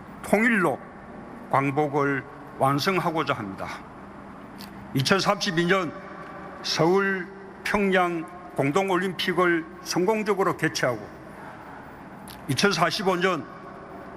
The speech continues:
광복 백 주년까지는 평화와 통일로 하나 된 나라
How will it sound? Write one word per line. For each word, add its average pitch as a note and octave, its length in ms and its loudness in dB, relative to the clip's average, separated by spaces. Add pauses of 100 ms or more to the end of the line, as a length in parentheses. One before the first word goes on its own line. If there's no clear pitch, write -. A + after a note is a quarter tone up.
(120)
광복 D3+ 1120 0
백 G#3+ 200 4
주년까지는 E3 760 2 (1040)
평화와 D3+ 580 2
통일로 C#3+ 680 0 (280)
하나 F#3 280 4
된 G3 200 2
나라 D3+ 260 0